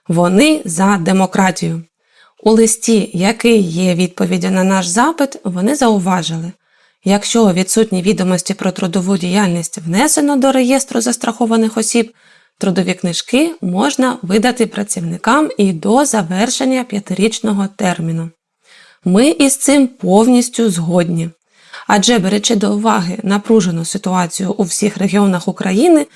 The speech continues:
через військову агресію Росії, якнайшвидше видати працівникам їх оцифровані трудові книжки – це ідеальний варіант для всіх. А який варіант обираєте ви?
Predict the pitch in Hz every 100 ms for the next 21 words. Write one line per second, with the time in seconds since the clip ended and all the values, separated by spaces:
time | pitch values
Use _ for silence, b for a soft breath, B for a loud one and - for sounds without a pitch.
0 | b - 220 214 208 220 - 220 226 233
1 | 226 220 226 214 233 - 220 220 220 b
2 | b b b 196 202 208 208 240 262 -
3 | 208 170 208 220 208 202 196 - 180 202
4 | 208 190 180 170 185 - 185 175 - 185
5 | 165 175 170 190 180 180 185 196 185 -
6 | 220 302 320 B B B - 196 - 165
7 | 185 185 285 294 269 185 180 180 202 202
8 | 202 175 185 - - 196 - _ _ _
9 | _ b b b b b b - 220 220
10 | 226 240 370 285 285 302 285 - 226 247
11 | 269 262 254 262 214 220 180